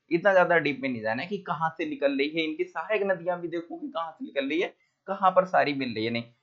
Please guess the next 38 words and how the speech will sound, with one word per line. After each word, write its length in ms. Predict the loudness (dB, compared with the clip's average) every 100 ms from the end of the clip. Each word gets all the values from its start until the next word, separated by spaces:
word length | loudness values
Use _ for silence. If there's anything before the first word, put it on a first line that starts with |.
| _
इतना 260 | 0 4 4
डीप 200 | 2 -2
में 60 | -4
नहीं, 120 | -4
बस 200 | -4 -6 -2
एक 140 | 0 2
बार 120 | 2
इनका 220 | 0 -2
नाम 280 | 0 0 0
देख 200 | -6 -8
लेना 180 | -8 -2
है। 100 | 2
बस 200 | 2 0 _ _
नील 280 | -2 0 4
रिवर 240 | 6 6 6
कहाँ 300 | 2 -2 -4
से 60 | -4
निकल 320 | -2 0 0
रही 140 | 2
है, 280 | 4 2 -2 _ -10
इसमें 220 | -2 0
मुख्य 260 | 0 -4 -8
मुख्य 240 | -8 -6
कौन 280 | 2 2 2
से 160 | -2 -2
लेक 340 | 0 0 -2
हैं 80 | -2
वो 140 | 2
आपको 240 | 0 0 -6
देख 200 | -6 -6
लेना 180 | -4
है, 100 | -4 -4
कहाँ 260 | -2 0
पर 140 | 0 2
जाकर 320 | 0 0 -2
के 120 | -2
निकलती 600 | -4 0 0 0 -2 0
है, 240 | 2 0